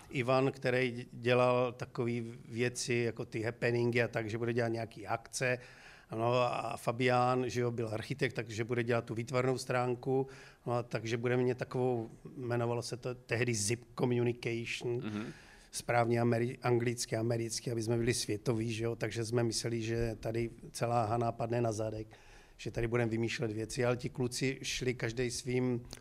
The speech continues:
Speaker 1: profesním životem. Ivan šel do politiky, eh, Faboš, že jo, byl architekt, pak tak šel do politiky, byl starosta vlastně Zábřehu, Zábřeha.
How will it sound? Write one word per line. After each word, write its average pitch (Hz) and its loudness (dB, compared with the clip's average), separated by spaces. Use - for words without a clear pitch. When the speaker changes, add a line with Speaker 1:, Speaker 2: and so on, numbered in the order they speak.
Speaker 1:
profesním 127 2
životem. 120 0
Ivan 120 2
šel 120 -2
do 107 -4
politiky, 131 0
eh, - -14
Faboš, 123 0
že 117 0
jo, 127 2
byl 120 0
architekt, 120 -4
pak - -12
tak 113 -8
šel 131 -2
do 117 -2
politiky, 123 -4
byl 120 0
starosta 120 -2
vlastně 117 -2
Zábřehu, 110 -2
Zábřeha. 120 4